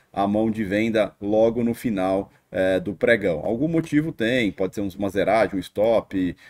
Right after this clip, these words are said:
ou então abrindo posições pra carregar aí ao longo no restante do mês, tá? Então, essa linha aqui é muito importante pra gente ter uma noção como que tá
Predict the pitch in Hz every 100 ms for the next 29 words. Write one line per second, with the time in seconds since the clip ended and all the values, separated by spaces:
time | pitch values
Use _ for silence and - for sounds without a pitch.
0 | - - 104 117 110 104 110 117 104 -
1 | 107 95 110 110 110 107 - 107 104 -
2 | 107 - 107 107 92 92 90 90 98 -
3 | _ - 101 98 98 101 104 107 107 -
4 | 92 92 110 104 87 82 - _ _ 80
5 | 82 - - 87 90 98 101 90 - -
6 | _ - 90 - 98 104 92 - 107 110
7 | 117 117 117 107 104 110 - 110 107 113
8 | 110 107 98 113 113 - 123 123 - -
9 | 98